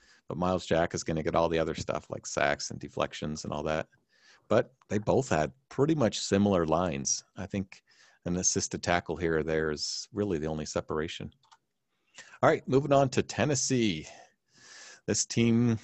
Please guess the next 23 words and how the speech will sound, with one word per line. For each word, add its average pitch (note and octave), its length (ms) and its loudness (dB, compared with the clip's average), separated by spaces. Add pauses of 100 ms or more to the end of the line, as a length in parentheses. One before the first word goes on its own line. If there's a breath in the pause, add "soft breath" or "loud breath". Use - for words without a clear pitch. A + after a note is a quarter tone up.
(120)
is G#2 240 -4
getting - 200 -8
a G#2+ 60 -4
little G2+ 180 0
concerning G2 540 2
to F2+ 120 -2
me G2+ 240 2
of D2+ 300 -4 (160 loud breath)
who G2+ 160 -4
to F2 80 -2
go F2 200 4
with, G#2+ 280 0
but E2 140 2
I've A2 120 2
had C3+ 180 2
Malcolm A2+ 340 0
Butler A2 320 0
last A2 240 4
couple A2 240 -2
of - 40 2
weeks. C3 180 -2
I'm D#3 120 0
switching - 540 -4